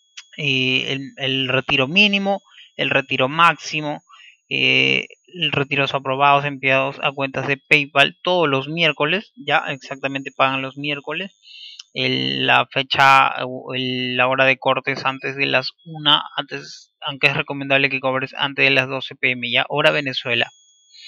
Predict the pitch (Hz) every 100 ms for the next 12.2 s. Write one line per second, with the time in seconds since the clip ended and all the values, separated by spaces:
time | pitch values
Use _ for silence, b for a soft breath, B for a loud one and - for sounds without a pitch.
0 | B B B - 131 127 127 131 131 -
1 | _ _ 127 131 127 135 131 135 127 -
2 | 143 143 135 135 151 156 156 156 147 139
3 | 139 131 135 135 135 131 139 - 160 143
4 | 151 - _ _ _ _ _ _ - 147
5 | 143 143 147 135 131 147 156 147 147 -
6 | - 151 151 - 165 147 143 175 156 147
7 | 143 175 160 147 139 131 131 127 135 135
8 | 131 135 135 131 131 127 127 131 127 123
9 | - 131 127 - 139 139 139 - _ _
10 | _ _ _ _ _ _ - - - 143
11 | 135 - 160 147 143 139 131 131 135 135
12 | 180 226